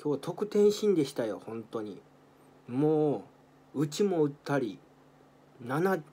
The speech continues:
七得点つうことでね。もう、いやー、気持ちいいですね、今日はね。うん、三連勝ですよ。いやーね。というわけで今日は、えー、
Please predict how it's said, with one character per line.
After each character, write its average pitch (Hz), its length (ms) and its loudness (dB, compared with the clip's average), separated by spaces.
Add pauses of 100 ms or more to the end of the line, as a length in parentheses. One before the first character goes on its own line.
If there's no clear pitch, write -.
(360)
七 196 240 2
得 202 300 -2
点 110 280 -10
つ - 160 -16
う - 20 -12
こ - 160 -18
と - 140 -20
で 95 160 -14
ね。 92 240 -16 (480)
も 117 580 -10
う、 - 180 -20 (640)
い 107 40 -8
や 127 160 -6
ー、 - 60 -8
気 - 140 -4
持 156 180 0
ち 202 180 -8
い - 20 -4
い 196 40 -4
で 175 100 -2
す - 120 -12
ね、 135 240 -4
今 117 120 0
日 113 40 0
は 107 120 -6
ね。 110 260 -4 (220)
う - 20 -20
ん、 110 480 -10
三 156 340 -6
連 269 180 -2
勝 110 260 -6
で 87 100 -10
す - 160 -20
よ。 69 480 -12 (100)
い 69 40 -14
や 62 360 -10
ー 107 300 -8
ね。 107 80 -12 (540)
と - 80 -16
い 104 60 -10
う 107 40 -10
わ 107 140 -10
け - 80 -12
で 104 100 -8
今 104 480 -14
日 110 60 -8
は、 135 160 -2 (1700)
え 104 500 -10
ー、 - 20 -20